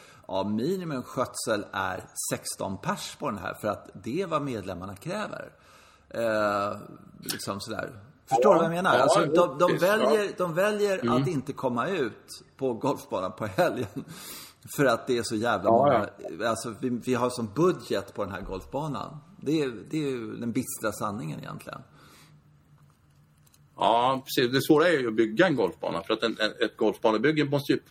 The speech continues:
Speaker 2: följas av tre konkurser. För
Speaker 1: Mm.
Speaker 2: då är den i hamn ekonomiskt, liksom.
Speaker 1: Ja, just
Speaker 2: Men
Speaker 1: det.
Speaker 2: det är förstås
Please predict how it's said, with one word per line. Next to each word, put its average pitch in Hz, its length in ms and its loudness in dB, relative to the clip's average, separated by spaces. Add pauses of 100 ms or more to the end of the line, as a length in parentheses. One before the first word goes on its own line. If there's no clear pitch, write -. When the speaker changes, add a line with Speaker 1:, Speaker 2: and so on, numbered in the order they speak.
(140)
Speaker 2:
följas 107 380 4
av 104 60 2
tre 98 340 2
konkurser. 92 840 0 (460)
För 117 80 2
Speaker 1:
Mm. 113 120 2
Speaker 2:
då 127 280 6
är 92 320 2
den 87 100 -8
i 90 80 0
hamn 95 300 2
ekonomiskt, 101 600 0
liksom. - 260 -6
Speaker 1:
Ja, 104 140 4
just 160 160 0
Speaker 2:
Men 104 120 0
Speaker 1:
det. 107 60 4
Speaker 2:
det 123 60 4
är - 40 0
förstås - 300 -2